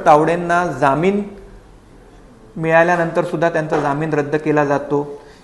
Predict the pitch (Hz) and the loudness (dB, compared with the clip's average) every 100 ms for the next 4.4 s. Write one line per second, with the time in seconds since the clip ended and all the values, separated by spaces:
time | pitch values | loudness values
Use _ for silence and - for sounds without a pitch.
0 | - 165 170 185 190 - - - - - | -6 2 4 4 2 -8 -18 -20 -20 -20
1 | - - 156 175 180 175 180 185 - 151 | -20 -10 2 4 4 0 2 2 4 4
2 | 170 196 190 170 170 175 175 147 151 165 | 4 4 0 2 2 2 0 -2 -2 2
3 | 160 160 160 147 123 - - - 156 160 | 2 2 -2 -2 -6 -8 -12 2 4 6
4 | 180 196 139 | 4 4 2